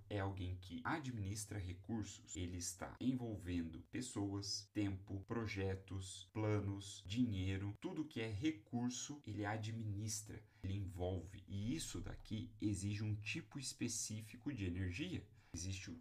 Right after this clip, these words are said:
uma função específica pra você desempenhar, seja você um mentor, criador de conteúdo, infoprodutor.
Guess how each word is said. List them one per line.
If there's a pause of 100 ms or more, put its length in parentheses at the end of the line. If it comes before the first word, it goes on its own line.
uma
função
específica
pra
você
desempenhar,
seja
você
um
mentor,
criador
de
conteúdo,
infoprodutor.